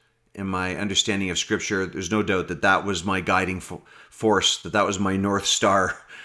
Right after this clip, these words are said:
uh, in leading me to come to a place of forgiveness ag-, against people. Uh,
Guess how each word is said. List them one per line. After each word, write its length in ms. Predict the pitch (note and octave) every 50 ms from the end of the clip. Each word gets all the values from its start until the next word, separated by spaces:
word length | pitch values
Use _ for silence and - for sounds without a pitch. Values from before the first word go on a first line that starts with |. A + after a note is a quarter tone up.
| - - - - - -
uh, 300 | - G2 G2 F#2+ F#2+ F#2+ - -
in 200 | A2 G#2 G2+ G2+
leading 280 | A2 A2 G#2+ G2+ G2
me 120 | F#2+ F#2+ F#2
to 260 | - - - G2+ F2+
come 220 | - A#2+ G#2+ G2
to 120 | - G#2+ F#2+
a 40 |
place 320 | F2 - G#2 G2+ F#2+ - -
of 80 | E2+
forgiveness 560 | - F#2+ E2 F2 G2 F2+ F2+ F#2+ F2+ - - G2+
ag-, 160 | F2 E2+ E2 - - -
against 480 | - E2+ E2+ D#2+ - F2+ E2 D#2+ - -
people. 340 | G2 F2 E2+ E2+ D#2 - - - - - - - - - -
Uh, 340 | - G2 F#2+ F#2 F#2+ F#2+ F2+